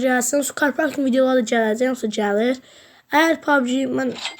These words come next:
beş ildir oynayıram, pub G ilə istəyirsinizsə qoyun. Siz ancaq heç nə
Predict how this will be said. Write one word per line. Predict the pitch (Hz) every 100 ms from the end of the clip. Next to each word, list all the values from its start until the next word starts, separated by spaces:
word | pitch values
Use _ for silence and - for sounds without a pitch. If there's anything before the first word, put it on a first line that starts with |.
| -
beş | 262 -
ildir | 226 240
oynayıram, | 240 233 233 269 294
pub | 269 247
G |
ilə | 247 240
istəyirsinizsə | - 247 233 226 - 285
qoyun. | 262 233 226 247 294 - - - - _ _ -
Siz | 311 320
ancaq | 294 311 320
heç | -
nə | 294